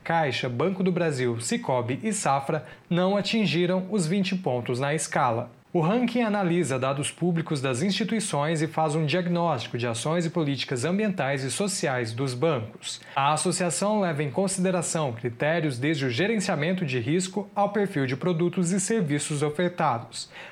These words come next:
até a localização e o risco socioambiental das empresas financiadas. Para a diretora executiva e técnica da Associação cis,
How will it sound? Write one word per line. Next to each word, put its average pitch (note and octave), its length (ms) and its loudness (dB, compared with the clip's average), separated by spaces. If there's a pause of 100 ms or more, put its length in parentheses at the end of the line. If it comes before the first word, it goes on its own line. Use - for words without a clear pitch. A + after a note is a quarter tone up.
até D#3 360 0
a G#3 80 2
localização G3+ 880 0 (100)
e G#3 60 0
o G3 80 2
risco C#3+ 400 -2
socioambiental F#3 800 0
das D3 180 0
empresas C3 540 0
financiadas. A#2+ 1000 -2 (160)
Para D3 180 2
a D3+ 40 2
diretora E3 480 2
executiva D#3+ 680 0
e B2+ 40 0
técnica E3 540 -2
da C#3+ 220 2
Associação F3+ 640 0
cis, F3 500 0